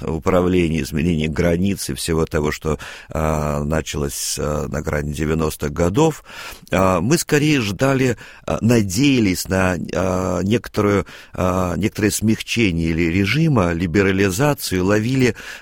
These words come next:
какие-то признаки этого смягчения. Но вот, а, там с восемьдесят третьего года в Москве по московским храмам стали петь тропарь,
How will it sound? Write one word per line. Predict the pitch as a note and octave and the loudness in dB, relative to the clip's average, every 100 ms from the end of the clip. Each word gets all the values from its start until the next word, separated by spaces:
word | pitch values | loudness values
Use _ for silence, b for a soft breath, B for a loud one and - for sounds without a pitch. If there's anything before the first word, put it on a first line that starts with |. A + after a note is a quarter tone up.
| B | B
какие-то | G#2+ G#2+ B2 B2 | -4 0 0 0
признаки | - C3+ D#3 D3 G2+ G2+ F2+ F#2+ | 0 2 4 2 2 2 0 0
этого | F2+ - E2 | -2 0 -4
смягчения. | - E2+ E2 - - E2+ D2 D2 C#2 - B B B | -2 -2 -4 -4 -2 -2 -2 -4 -6 -8 B B B
Но | G#2 B2 | 0 4
вот, | C3+ - | 2 0
а, | - G2 G#2+ G#2+ G2 F#2+ | -2 0 2 2 0 0
там | - F#2+ | -2 -4
с | F2+ | -2
восемьдесят | G#2 A#2 - G#2 - | 2 2 2 -2 -2
третьего | G#2+ A2 - F#2 F#2 | 0 0 0 -2 -2
года | E2 A#2+ G#2 F#2 - B B | 0 0 2 0 -2 B B
в | |
Москве | F2 F#2 - - F#2+ G#2+ A2 | -2 -2 -2 -4 -2 2 0
по | G2 F#2 | 0 -2
московским | F2+ E2+ - F#2 - F2+ E2+ | -2 0 0 0 0 -4 -2
храмам | F#2+ G#2+ G2+ F2+ | 0 2 2 -2
стали | E2+ - G2 F#2+ | -4 -2 0 0
петь | - G2+ G#2+ - - B | 0 0 0 -2 -10 B
тропарь, | - F#2 F2 G2+ G#2+ G2+ | -2 0 0 0 2 2